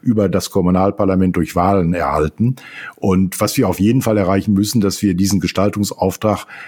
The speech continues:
in einer sich verändernden Welt wahrnehmen können und nicht den Dingen hinterherlaufen, die plötzlich auf uns, äh, einstürmen, äh, sondern hier auch proaktiv. Und da brauche ich die Digitalisierung als Gestaltungs-, äh,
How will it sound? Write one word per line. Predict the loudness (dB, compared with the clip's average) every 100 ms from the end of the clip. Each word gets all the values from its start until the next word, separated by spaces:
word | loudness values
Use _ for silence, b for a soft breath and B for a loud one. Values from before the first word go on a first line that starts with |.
| B
in | -2
einer | 2 2
sich | 0 0
verändernden | 0 2 2 2 2
Welt | 0 0 0
wahrnehmen | 0 2 2 0 -2
können | 0 0 0 0
und | 0 0
nicht | 0 0
den | 0
Dingen | 0 0
hinterherlaufen, | 0 0 2 2 0 -2 0 -2 B B B B -4
die |
plötzlich | 0 0 -2 -2 -2
auf | -2 0
uns, | 0 0 0
äh, | 2 2 0
einstürmen, | 0 0 0 0 2 2 2 0 B B B
äh, | -2 0
sondern | 2 2 2
hier | 2 0 0
auch | 0 -2 -2 -12
proaktiv. | -4 -2 0 -4 -4 0 2 2 -2 -2
Und | 0
da | 0
brauche | 2 2 2
ich |
die | 0
Digitalisierung | 0 -2 0 0 2 0 0
als | -2 -4
Gestaltungs-, | -2 0 0 0 -2 -2 -4 -4 -6
äh, | -2 0 2 2 2 0